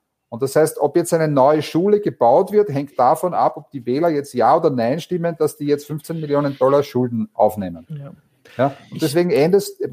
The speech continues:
Speaker 1: kommst du mit Unmengen an Entscheidungen an, die auch e-, extrem lokal sein können, wo du es dann auch schwer ist, dich zu informieren in irgendwelchen Zeitungen. Was heißt das, wenn ich da jetzt Ja oder Nein stimme?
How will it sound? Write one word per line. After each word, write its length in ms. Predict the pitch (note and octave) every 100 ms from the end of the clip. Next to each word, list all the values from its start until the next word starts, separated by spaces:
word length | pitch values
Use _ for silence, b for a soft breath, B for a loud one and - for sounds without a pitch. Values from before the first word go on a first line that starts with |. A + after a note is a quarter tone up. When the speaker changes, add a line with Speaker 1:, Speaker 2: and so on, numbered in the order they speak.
| -
Speaker 1:
kommst 320 | - C#3+ F3+ G3
du 60 |
mit 180 | F#3 E3+ -
Unmengen 640 | F3+ A#3 A#3 F3+ E3+ F3
an 140 | D#3
Entscheidungen 640 | D3 C#3 C3 A#2+ F#3+ F#3+ G3
an, 260 | C#3 F3 G#3 B B
die 120 | E3
auch 180 | D3+ E3 - -
e-, 160 | D#3+ - -
extrem 380 | D3+ B2+ D#3 G#3
lokal 500 | G#3 - C#3 E3 A3+
sein 280 | - C3 B2
können, 380 | B2+ A2 G#2
wo 80 | G#2
du 120 | B2+
es 260 | D3 - -
dann 160 | D3 D3
auch 200 | D3 D3+
schwer 380 | - A#2+ B2 E3+
ist, 200 | F3+ -
dich 160 | -
zu 100 | -
informieren 600 | D#3+ D#3 D3 C3 C#3 F#3
in 80 | E3+
irgendwelchen 500 | D3+ D3 C#3 B2+ B2+
Zeitungen. 560 | - A#2 D#3+ F3 E3 C#3+
Was 140 | C3+
heißt 320 | A2 C3 D3
das, 160 | F3 C#3
wenn 100 | C#3+
ich 140 | D3
da 80 | -
jetzt 260 | C3+ C3+ A#2+
Ja 180 | A#2
oder 140 | C#3 C3
Nein 320 | A2+ G#2+ D#3
stimme? 360 | - F3 E3+